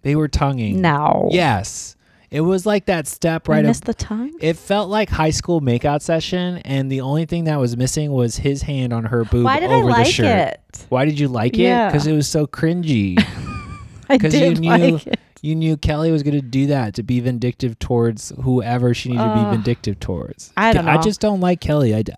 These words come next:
Speaker 1: I
Speaker 2: You've never liked Kelly
Speaker 1: I
Speaker 2: from day one.
Speaker 1: respect, I respect her, but then she keeps making these choices to me that are
Speaker 2: Mm-hmm.
Speaker 1: just so cringy and vindictive that,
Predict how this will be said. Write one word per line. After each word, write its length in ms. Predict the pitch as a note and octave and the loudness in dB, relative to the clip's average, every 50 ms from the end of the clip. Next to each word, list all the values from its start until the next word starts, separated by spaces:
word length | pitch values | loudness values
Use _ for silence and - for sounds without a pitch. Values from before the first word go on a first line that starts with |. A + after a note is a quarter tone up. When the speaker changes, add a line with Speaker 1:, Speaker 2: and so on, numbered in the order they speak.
| _ - | _ -6
Speaker 1:
I 280 | A2 A#2 B2+ B2+ B2+ A#3+ | -2 0 2 2 2 4
Speaker 2:
You've 180 | A#3 D4 A3+ A3+ | 2 2 2 4
never 220 | A#3 G#3+ F3+ E3 | 2 2 4 2
liked 260 | D3+ D3+ C#3+ - - - | 2 2 -2 -2 -8 -2
Kelly 220 | - E3 D3 D3 D3 | 0 0 2 2 2
Speaker 1:
I 200 | - C#3 - - | 4 6 6 6
Speaker 2:
from 120 | D3+ D3 - C#3 C#3 C3+ | 6 4 2 2 2 2
day 220 | - - E3+ E3 | 2 2 2 4
one. 240 | E3 D3+ - - - | 2 0 0 0 -4
Speaker 1:
respect, 220 | - - - - - _ | -8 -14 -18 -20 -20 _
I 120 | - B2+ C3 | -2 0 0
respect 520 | C3+ C3+ C3+ C3 - - - C#3+ C3+ - - | 2 2 2 0 0 -2 -2 -4 -4 -2 -2
her, 120 | F3 E3+ | -2 0
but 180 | D#3 D3+ C3 - | 0 -2 -2 0
then 140 | - C#3 C3+ | 0 -2 -2
she 140 | - - C#3 | -2 -6 -8
keeps 320 | - - D#3+ F3+ - - | -4 -2 -2 -2 -2 -2
making 320 | F3 F3 E3+ - D#3 D3+ D#3+ | 0 -2 0 0 -2 -4 0
these 180 | C#3+ B2 A#2+ - | 0 0 0 0
choices 580 | - - - D3 C#3 D3 - - E3+ E3 D#3+ - | -4 -4 -2 0 0 0 0 0 -2 -2 -2 -2
to 140 | - - D3 | -2 0 0
me 200 | D3 D3 D3+ - | 0 2 2 2
that 160 | - B2+ B2 | 2 2 2
are 60 | A#2+ | 2
Speaker 2:
Mm-hmm. 80 | A#2 - | 2 2
Speaker 1:
just 180 | - B2 - - | 0 -2 -2 0
so 160 | D3+ C#3 C3 | 0 0 0
cringy 640 | - - - C#3 C3+ C#3 B2+ B2+ A#2 A2+ A2+ F#2+ A2 | -2 -2 -2 -2 -2 0 -2 -2 -2 -2 -2 -4 -4
and 160 | A2+ A2 G#2+ | -4 -4 -2
vindictive 680 | A2 A#2 A2+ G#2+ C#3+ D#3 - - - A#2+ A2+ A2 G#2 | -4 -4 -4 -2 -4 -4 -4 -4 -4 -4 -4 -4 -4
that, 180 | - A2+ G#2+ - | -4 -6 -6 -6